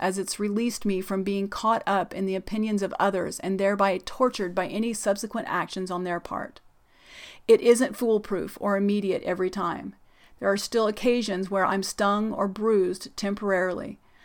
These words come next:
but the healing process is shorter each time, and I always come back solid in my self-image.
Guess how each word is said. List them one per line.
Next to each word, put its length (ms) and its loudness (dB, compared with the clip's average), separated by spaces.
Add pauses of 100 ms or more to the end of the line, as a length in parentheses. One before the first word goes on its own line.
(220)
but 100 -4
the 80 6
healing 380 4
process 460 2
is 120 -2
shorter 400 -2
each 260 -4
time, 460 -2
and 140 0
I 160 2
always 380 2
come 200 -2
back 240 2
solid 460 0
in 160 -4
my 100 -2
self-image. 880 -6